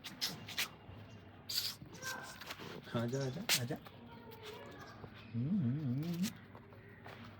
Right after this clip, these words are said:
ਕੱਪੜੇ ਲੈ ਰਹੇ ਨੇ ਇਹਨਾਂ ਦੇ। ਚਲੋ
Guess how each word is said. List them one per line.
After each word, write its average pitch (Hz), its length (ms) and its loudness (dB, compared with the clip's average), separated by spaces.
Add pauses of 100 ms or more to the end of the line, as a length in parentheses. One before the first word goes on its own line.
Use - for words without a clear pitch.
(1300)
ਕੱਪੜੇ 120 300 4
ਲੈ 120 160 6 (120)
ਰਹੇ 113 120 2
ਨੇ 131 160 4
ਇਹਨਾਂ 147 300 4
ਦੇ। 143 100 2 (2750)
ਚਲੋ - 180 2